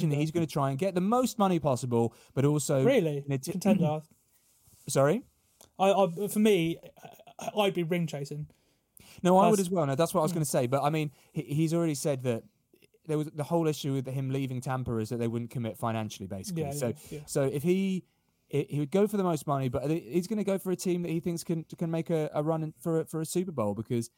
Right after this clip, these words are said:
Speaker 2: he's lucky enough to already have one ring. But why not get, get number
Speaker 1: <laughs>
Speaker 2: two with a different team, you know?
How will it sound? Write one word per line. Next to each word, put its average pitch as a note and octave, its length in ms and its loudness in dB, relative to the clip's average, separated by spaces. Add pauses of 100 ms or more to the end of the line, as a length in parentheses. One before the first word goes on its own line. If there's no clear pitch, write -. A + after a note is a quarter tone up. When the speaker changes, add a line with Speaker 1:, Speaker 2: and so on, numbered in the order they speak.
(140)
Speaker 2:
he's C#3 180 -4
lucky D#3+ 260 -2
enough C#3 200 -2
to - 80 -10
already C3+ 280 -2
have C3 220 -4
one A2+ 220 -2
ring. G#2+ 400 -2 (280)
But G2 80 -10
why A#2 160 0
not D3+ 200 -4
get, D3+ 180 -6 (460)
get D3 160 -4
number D3+ 200 -2
Speaker 1:
<laughs> F3+ 40 2
Speaker 2:
two D#3+ 220 -2
with A2 100 0
a A#2 60 -4
different C3 320 -6
team, B2+ 340 -4
you G#2+ 100 -4
know? G2+ 220 -4